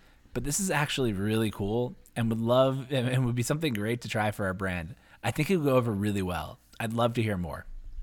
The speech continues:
Retailers respond to SwayPay because by offering discounts in exchange for social sharing, they can increase conversion at checkout and acquire new shoppers while generating margin on the first sale. The shopper wins,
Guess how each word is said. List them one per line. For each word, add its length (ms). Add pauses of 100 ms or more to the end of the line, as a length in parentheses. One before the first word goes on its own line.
(600)
Retailers 500
respond 340
to 60
SwayPay 540
because 440
by 260
offering 380
discounts 480
in 60
exchange 380
for 80
social 260
sharing, 420 (300)
they 80
can 100
increase 380
conversion 400
at 60
checkout 400 (100)
and 80
acquire 300
new 180
shoppers 560 (260)
while 140
generating 460
margin 280
on 80
the 80
first 220
sale. 260 (720)
The 100
shopper 380
wins, 480